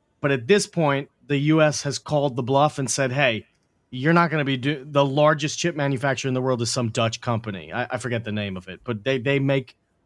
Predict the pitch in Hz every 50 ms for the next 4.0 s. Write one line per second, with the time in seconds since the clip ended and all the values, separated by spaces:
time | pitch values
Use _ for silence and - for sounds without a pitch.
0 | _ _ 123 135 127 120 120 127 131 135 139 135 135 127 127 117 - - - 131
1 | 123 120 117 113 - - 110 104 104 - - 143 151 160 - - - - _ _
2 | _ _ _ _ _ - 160 175 180 180 165 160 151 127 120 156 151 147 123 139
3 | 127 147 147 139 135 131 127 127 120 113 _ _ _ - 143 143 147 143 139 117